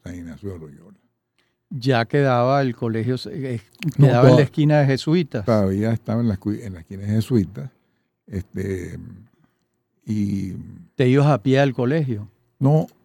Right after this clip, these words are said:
Speaker 1: eh, yo vivía en el Paraí-, mi abuela vivía en el
Speaker 2: Ah, no,
Speaker 1: Paraíso.
Speaker 2: era lejos.
Speaker 1: Cogía un autobús
Speaker 2: Sí.
Speaker 1: que se llamaba el Paraíso Directo.
Speaker 2: Claro,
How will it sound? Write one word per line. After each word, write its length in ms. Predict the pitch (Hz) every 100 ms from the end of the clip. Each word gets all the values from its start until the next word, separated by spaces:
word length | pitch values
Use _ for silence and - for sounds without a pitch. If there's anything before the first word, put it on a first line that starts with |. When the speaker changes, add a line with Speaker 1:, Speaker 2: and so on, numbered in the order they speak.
| _ _
Speaker 1:
eh, 140 | 151 -
yo 200 | 120 147
vivía 300 | 151 151 156
en 60 | 160
el 100 | 135
Paraí-, 400 | 131 123 120 139
mi 140 | 107
abuela 320 | 104 113 139
vivía 240 | 139 123 127
en 80 |
el 40 | 127 113
Speaker 2:
Ah, 260 | 131 131
no, 100 | 123
Speaker 1:
Paraíso. 220 | 107 120 101
Speaker 2:
era 160 | 104
lejos. 420 | 92 80 92 135
Speaker 1:
Cogía 200 | 98 104
un 120 | 120 127
autobús 640 | 131 - 110 107 113 104 - 110 - _ -
Speaker 2:
Sí. 60 | 95 95 143
Speaker 1:
que 100 | -
se 80 | -
llamaba 340 | 98 95 101 107
el 120 | 104
Paraíso 520 | - 101 92 101 117
Directo. 520 | 113 90 90 - 127
Speaker 2:
Claro, 600 | 110 85 82 110 120 87